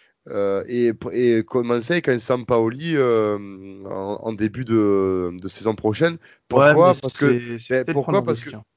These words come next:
Speaker 1: oui, mais parce que le truc de Sampaoli, et on le sait, c'est, on, je pense que nos auditeurs le, le, le, le,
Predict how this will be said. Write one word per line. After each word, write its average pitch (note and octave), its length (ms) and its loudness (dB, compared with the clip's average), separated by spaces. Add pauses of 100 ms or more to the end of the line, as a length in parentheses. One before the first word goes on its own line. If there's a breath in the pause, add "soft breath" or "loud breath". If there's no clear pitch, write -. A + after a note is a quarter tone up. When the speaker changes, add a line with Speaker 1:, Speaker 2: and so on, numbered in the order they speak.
(240)
Speaker 1:
oui, G3+ 260 0
mais C#3 200 0 (240 soft breath)
parce B2+ 160 -6
que E3 80 -2
le E3 80 0
truc A#3 160 -4
de - 20 -2
Sampaoli, E3 640 -2 (180)
et A2+ 80 -4
on A#2 80 0
le A#2 140 -4
sait, F#3 240 -4
c'est, A#2 300 -2 (580 soft breath)
on, C#2+ 380 -18 (100)
je G2+ 140 -14
pense A#2+ 220 -2
que G#2+ 100 -8
nos F#2+ 340 -8
auditeurs G2 420 0
le, E2 260 -6 (1160)
le, E2 640 -6
le, D#2 320 -12
le, - 320 -14